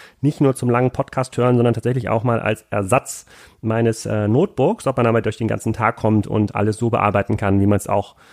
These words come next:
äh, bearbeiten möchte. Ich glaube, Samsung ist auch dafür bekannt, dass sie ein sehr starkes Produktökosystem haben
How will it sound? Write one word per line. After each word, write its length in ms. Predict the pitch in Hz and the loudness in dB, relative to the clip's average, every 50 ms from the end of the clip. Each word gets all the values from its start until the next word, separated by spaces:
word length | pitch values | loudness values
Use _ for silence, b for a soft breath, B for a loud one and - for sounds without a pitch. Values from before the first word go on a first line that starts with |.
| b b b b | b b b b
äh, 320 | - 104 98 95 95 95 | -8 -6 -4 -4 -4 -4
bearbeiten 560 | 95 92 - - 101 104 101 104 101 - 107 | -4 -4 -4 -4 -4 -2 -2 -2 -2 0 2
möchte. 540 | 110 127 160 - - 135 131 131 131 123 - - - | 2 2 2 0 0 2 2 4 2 2 -2 -6 -12
Ich 100 | - - | -8 -2
glaube, 240 | - 113 113 107 - _ _ _ | -2 -2 -2 -2 -6 _ _ _
Samsung 380 | - 113 117 123 123 120 117 | -2 0 2 2 2 2 0
ist 80 | 117 - | 0 -2
auch 100 | 117 104 | -4 -4
dafür 240 | - 110 - 123 113 | -4 -4 -4 -4 -2
bekannt, 340 | 110 107 - - 120 120 | -4 -2 -2 -2 0 0
dass 120 | 120 113 - | 0 -2 -2
sie 80 | 117 | -2
ein 40 | 110 | 0
sehr 140 | 101 117 120 | 0 0 0
starkes 320 | - - 110 - - - | 0 0 -2 -2 -4 -8
Produktökosystem 1040 | - - - 127 147 156 - - - 147 147 143 127 117 117 - - 127 123 120 117 | -8 -8 -4 -2 -2 -2 -2 -4 -4 -4 -2 -2 -2 -2 -4 -4 -2 0 0 2 2
haben 400 | 113 117 117 120 117 113 113 110 | 2 2 2 2 2 2 0 0